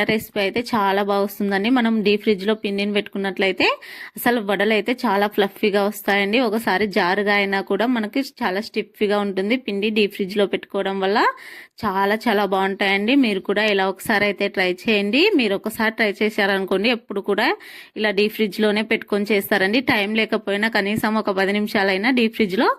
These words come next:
పెట్టుకోండి. చాలా ఫ్లఫీగా అయితే వస్తాయండి. వడలు వచ్చేసి చాలా సూపర్ టేస్టీతో ఉంటాయండి. చూడండి, మొత్తం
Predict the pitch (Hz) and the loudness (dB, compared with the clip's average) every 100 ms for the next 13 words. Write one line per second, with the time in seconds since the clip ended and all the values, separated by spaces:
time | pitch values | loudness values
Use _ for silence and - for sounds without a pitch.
0 | - - - _ 233 208 226 220 208 220 | -6 -20 -20 _ -4 -2 0 0 2 0
1 | 262 - 170 196 220 226 196 - 226 202 | -2 -2 0 2 0 0 -2 0 0 2
2 | 208 202 202 196 202 - 196 196 220 240 | 2 2 0 0 -2 -4 -2 0 0 0
3 | 190 190 190 - 202 - 349 359 233 190 | 0 0 0 0 0 4 2 2 0 2
4 | 196 220 202 - 202 202 202 202 - 196 | 0 -2 -6 -6 -10 -4 -2 0 -2 2
5 | 208 196 180 190 190 202 415 587 - - | 2 2 0 0 0 2 2 0 -8 -20
6 | - - 220 220 262 233 - | -12 -4 -2 0 2 0 0